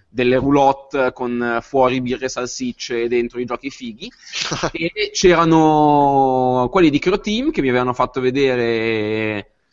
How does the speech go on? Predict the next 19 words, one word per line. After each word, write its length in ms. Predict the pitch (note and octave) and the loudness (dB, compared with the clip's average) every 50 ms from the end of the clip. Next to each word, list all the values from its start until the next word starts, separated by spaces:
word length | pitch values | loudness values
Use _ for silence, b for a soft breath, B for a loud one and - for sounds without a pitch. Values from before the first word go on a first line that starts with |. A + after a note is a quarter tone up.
| _ _ _ | _ _ _
Talos 280 | D3 D3+ D#3+ E3+ F3 | 0 0 0 0 0
Principle, 420 | - F#3 G3 A3 A3 - G#3 G#3 E3 | 0 0 0 2 0 0 0 2 2
ho 40 | |
detto, 260 | C3 B2 - - - _ | 0 0 -2 -8 -10 _
"Ah, 600 | - - G3+ F#3 D#4 C#4+ A3+ G3 G3+ F3 D3+ D#3 - | -8 -6 -2 0 2 2 2 4 4 4 2 2 0
questo 240 | - B3 - - E3+ | -2 -6 -6 -6 -4
non 80 | D3+ | -2
vedo 140 | D3+ D3+ D#3 | -2 0 0
l'ora 140 | D3+ C#3+ D3 | -2 -2 -2
di 80 | C#3+ C3 | -4 -6
giocarci". 680 | D3 D3+ - C3+ G#2+ G#2+ A2 - - - E3+ G3 b b b b b b b | -6 -6 -2 -2 -2 -2 -2 -4 -8 -10 -10 -10 b b b b b b b
E 100 | - D3+ | -4 -4
effettivamente 800 | E3+ E3+ - G#3+ A3+ - A#3+ A#3+ B3+ B3+ C4 A#3 G#3 - D#3 - | -4 -4 -6 -10 -8 -6 -4 -4 -4 -4 -6 -8 -6 -6 -8 -6
quando 340 | - E3+ F#3 F#3+ G3 F3+ G3 | -2 0 0 0 0 0 0
l'ho 80 | G3 | 0
giocato 880 | G3 F#3 A3+ - - A3 A3 A3+ A3+ B3+ B3 G#3 E3+ D3 C#3+ C#3 C3+ C3 | -2 -2 -4 -2 0 0 0 0 0 0 0 0 2 2 2 0 0 0
mi 140 | C3 C3+ C3 | -2 -4 -6
sono 520 | B2 - C3+ C3+ C3+ C3 C3 B2+ B2+ B2+ B2+ | -8 -8 -8 -8 -6 -6 -6 -6 -4 -4 -4
esplosi 1080 | C3 - - - D3 D3 C#3+ C#3+ B2+ B2+ C3+ C3+ C3 B2+ B2 A#2+ A#2+ A#2+ A#2 A#2+ A2+ | -6 -6 -6 -2 0 2 2 2 0 -2 -2 -2 -2 -2 -2 -2 0 0 0 0 -2